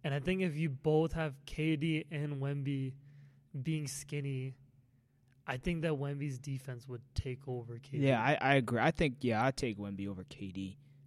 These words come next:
Speaker 2: Pro-, as a
Speaker 1: As a
Speaker 2: prospect.
Speaker 1: prospect,
Speaker 2: As
Speaker 1: yeah.
Speaker 2: a prospect.
Speaker 1: We'll, we're gonna, <laughs> we
Speaker 2: Stress
Speaker 1: gotta,
Speaker 2: on that,
Speaker 1: we
Speaker 2: as a
Speaker 1: gotta
Speaker 2: prospect.
Speaker 1: emphasize this,
Speaker 2: But,
Speaker 1: yeah.
Speaker 2: like, I don't think he, you know what I mean? K D is, like, you know, I don't think Wemby could, ninety-nine percentile, he bends up a K D. That's what I think,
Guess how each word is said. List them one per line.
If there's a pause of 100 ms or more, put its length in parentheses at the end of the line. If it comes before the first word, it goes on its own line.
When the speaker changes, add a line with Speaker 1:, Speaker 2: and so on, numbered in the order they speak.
Speaker 2:
Pro-,
as
a
Speaker 1:
As
a
Speaker 2:
prospect.
Speaker 1:
prospect,
Speaker 2:
As
Speaker 1:
yeah.
Speaker 2:
a
prospect. (140)
Speaker 1:
We'll,
we're
gonna,
<laughs>
we
Speaker 2:
Stress
Speaker 1:
gotta,
Speaker 2:
on
that,
Speaker 1:
we
Speaker 2:
as
a
Speaker 1:
gotta
Speaker 2:
prospect. (100)
Speaker 1:
emphasize
this,
Speaker 2:
But,
Speaker 1:
yeah.
Speaker 2:
like, (640)
I
don't
think
he, (120)
you
know
what
I
mean?
K
D
is,
like, (120)
you
know, (1300)
I
don't
think
Wemby
could, (400)
ninety-nine
percentile,
he
bends
up
a
K
D.
That's
what
I
think,